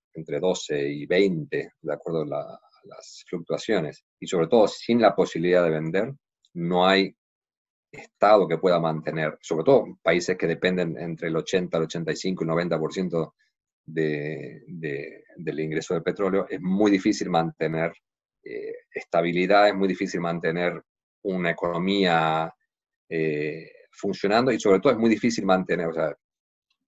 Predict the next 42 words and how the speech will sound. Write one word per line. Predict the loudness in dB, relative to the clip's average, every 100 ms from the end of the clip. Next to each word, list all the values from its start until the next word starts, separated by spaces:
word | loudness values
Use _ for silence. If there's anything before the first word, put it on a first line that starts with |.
| _ _ _
esta | 2 2 4
actual | 2 4 2 2
crisis | 2 -2 0 -4 -6 -12 -18 -20 _ _ _ _ _ _ -6
del | -4
covid, | 0 2 4 2 -6 _ -6
eh, | -4 -2 0
obliga | 0 2 4 6 6
a |
los | 4 2
estados | 2 6 6 6
a | 4
tener | 2 0 0
un | 0
montón | -2 0
de | 0
políticas | -2 -6 -2 -2 -2
paliativas, | -2 0 0 -2 -2 -2 -4 -12 _ _ _ _ _ -18
eh, | -14 -12
respecto | -12 -14 -8 -4
a | 0
gente | 0 0
que | -2
se | -6 _ -6
ha | -2
quedado | 0
sin | 0 0
trabajo, | 4 6 6 4 -2
que | -2
no | -4 -4
puede | -4 -4
salir | -2 0
a |
la | 0
calle, | 2 2 2
que | -2
no | -4
puede | -2 -2
vender, | -2 0 0 0 -4
que | -8
no | -4
puede | -4 -4
comer. | -4 -6